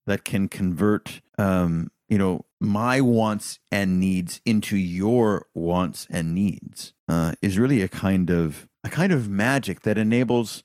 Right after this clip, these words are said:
much more complex, um, exchanges to, to happen. And as a kid getting that ten dollar bill, you're kind of, you're just intuitively grasping all of that. Like, "Oh, I can do so many things.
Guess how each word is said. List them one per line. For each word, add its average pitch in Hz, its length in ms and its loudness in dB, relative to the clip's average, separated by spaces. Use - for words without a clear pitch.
much 135 380 0
more 135 220 2
complex, - 1200 -6
um, 90 580 0
exchanges 120 1000 0
to, 98 300 -2
to 92 220 -6
happen. 90 520 -8
And 139 120 0
as 139 100 0
a 139 60 -2
kid 196 360 -2
getting 131 240 2
that 117 140 -2
ten 127 220 -2
dollar 110 300 0
bill, 113 280 0
you're 101 220 -2
kind 143 280 0
of, 113 200 -2
you're 123 220 2
just 156 200 -2
intuitively 139 680 2
grasping 107 720 0
all 73 200 -2
of 76 160 -12
that. - 280 -10
Like, 120 200 -6
"Oh, 392 200 -2
I 269 120 -2
can - 220 -12
do - 140 -14
so - 240 -6
many 185 160 -8
things. 160 640 -8